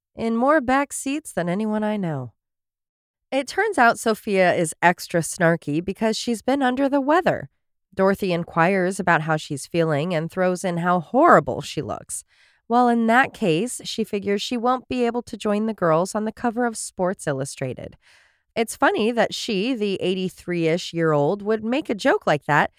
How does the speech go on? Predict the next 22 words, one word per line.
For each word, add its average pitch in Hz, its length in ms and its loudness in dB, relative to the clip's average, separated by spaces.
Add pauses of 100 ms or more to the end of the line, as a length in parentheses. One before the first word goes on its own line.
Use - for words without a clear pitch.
(220)
when 247 300 0
just 294 360 0 (100)
very 226 440 2
recently 220 640 -4
the 208 140 -2
newest 196 640 -2
Sports 175 340 -2
Illustrated 175 540 -2
swimsuit 226 420 -4
edition 160 360 -2
came 170 220 -4
out, 220 180 0 (220)
and 240 300 0
on 247 240 4
the 269 80 -2
cover 240 560 0
is 220 300 -4
eighty-one-year-old 208 960 0
Martha 202 400 -2
Stewart. 277 640 -6 (340)
Sophia, 269 960 -2 (120)
you 254 180 -8